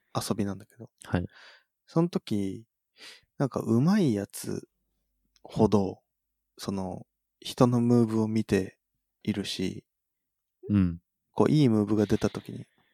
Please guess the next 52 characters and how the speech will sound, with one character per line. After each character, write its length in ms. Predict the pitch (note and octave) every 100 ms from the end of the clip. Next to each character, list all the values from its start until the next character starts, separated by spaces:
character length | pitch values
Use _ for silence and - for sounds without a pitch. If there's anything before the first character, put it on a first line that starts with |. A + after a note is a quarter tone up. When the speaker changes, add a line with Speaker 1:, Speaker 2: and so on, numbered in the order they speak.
| _ _ _ _ _ _ _
Speaker 1:
「え 200 | B2 G2+ G#2
い！」 120 | -
み 60 | -
た 80 | G#2+
い 40 |
な 60 | A2
感 120 | -
じ 80 | -
で、 60 | _ _ _ _ -
湧 140 | A2
く 180 | - A2
ん 80 | F#2+
だ 100 | -
よ 60 | _
ね。 60 | _ _ _ _
Speaker 2:
う 60 | G2
ん。 260 | F2+ E2 E2 _ _ _ _ _ _ _ -
Speaker 1:
「い 180 | A#2+ G#2
い 20 |
じ 100 | -
ゃ 40 |
ん」 20 | -
み 80 | _
た 80 | _
い 40 |
な 60 | _ _ _ _ _
感 180 | - G2+
じ 120 | F#2
で。 60 | - _ _ _ _ _ D#3
そ 160 | - E3+
れ 80 |
が 100 | F#3
リ 120 | E3 D#3+
ス 120 | -
ペ 120 | F3
ク 120 | -
ト 100 | -
な 100 | G2+
ん 100 | -
だ 60 | -
よ 60 |
ね。 80 | - _ -
Speaker 2:
そ 200 | - F#2
う 40 |
そ 140 | E2
う 20 | E2
そ 160 | -
う 40 | -
そ 160 | - _ _ _ -
う。 60 | A#2
Speaker 1:
う 20 |
ん。 500 | G#2+ G2+ G2 G2+